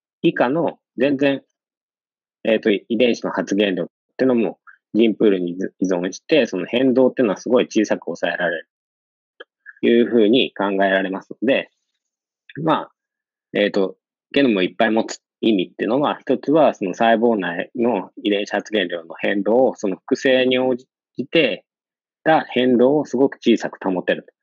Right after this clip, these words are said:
というふうな、えっと、まあ、生物学的意義があるんだろうというふうなディスカッションで、まあ、この論文にはそういうふうに書いたんですけど、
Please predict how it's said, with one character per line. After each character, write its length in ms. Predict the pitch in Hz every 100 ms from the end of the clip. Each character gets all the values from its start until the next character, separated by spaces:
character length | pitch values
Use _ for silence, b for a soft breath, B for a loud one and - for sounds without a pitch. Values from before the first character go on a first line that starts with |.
| _ _ _ -
と 60 |
い 120 | 123
う 60 | 127
ふ 160 | - 131
う 80 |
な、 340 | 123 143 123 - -
え 140 | 98 87
っ 40 |
と、 840 | - 117 _ _ _ - 85 80 - _ _ -
ま 100 | 143
あ、 20 |
生 180 | - 104
物 180 | 101 107
学 160 | 95
的 200 | 101 -
意 200 | 104 104
義 100 | 90
が 60 | 90
あ 60 | 107
る 80 |
ん 60 | 90
だ 80 | 87
ろ 160 | 98
う 60 | 90
と 120 | -
い 140 | 107 110
う 60 |
ふ 160 | - 120
う 140 | 113
な 180 | 127 139
デ 120 | 98
ィ 40 | 92
ス 60 |
カ 140 | - 92
ッ 60 |
シ 140 | - 98
ョ 40 |
ン 80 | 117
で、 240 | 143 98 -
ま 100 | 110
あ、 40 |
こ 80 | 107
の 80 | 104
論 180 | 98
文 100 | 95
に 80 | 139
は 60 | 101
そ 160 | -
う 60 | 90
い 80 | 90
う 60 |
ふ 80 | -
う 20 |
に 60 | 95
書 180 | - 90
い 80 | 82
た 100 | -
ん 60 | -
で 60 | -
す 40 |
け 100 | 147
ど、 160 | 120